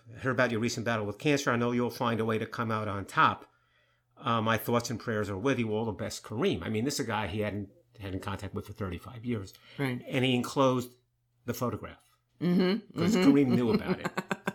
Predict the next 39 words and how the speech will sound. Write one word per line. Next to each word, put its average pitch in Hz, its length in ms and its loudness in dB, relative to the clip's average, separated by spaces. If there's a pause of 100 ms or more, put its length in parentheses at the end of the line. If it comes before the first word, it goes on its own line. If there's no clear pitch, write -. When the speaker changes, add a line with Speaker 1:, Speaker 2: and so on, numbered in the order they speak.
(280)
Speaker 1:
And, 123 340 2
of - 180 10
course 107 260 0
Speaker 2:
And 214 100 2
you 226 100 4
never 233 260 6
forget 156 440 -2
when 143 140 -8
you 139 80 -8
get 123 420 -10
beat. 131 300 -6 (300)
Speaker 1:
Right. 190 260 2 (340)
And 135 260 6
they, 147 80 0
Speaker 2:
By 156 100 0
a 160 80 4
moment 139 120 0
Speaker 1:
people 214 260 6
Speaker 2:
like 180 120 4
that. 202 60 8
Speaker 1:
asked 226 140 2
him. 107 60 0
He 135 120 0
said, 139 340 -2 (560)
and 139 460 0
they, 147 200 4
they 156 580 0
interviewed 139 380 0
him 120 240 0
later. 113 420 0 (100)
Uh, 113 260 -4
Obrovic 147 300 4
couldn't 131 160 2
even 110 180 0
respond. 98 460 -8
He 110 80 -10
was, 120 180 -14
he 131 180 -16
was, 107 360 -10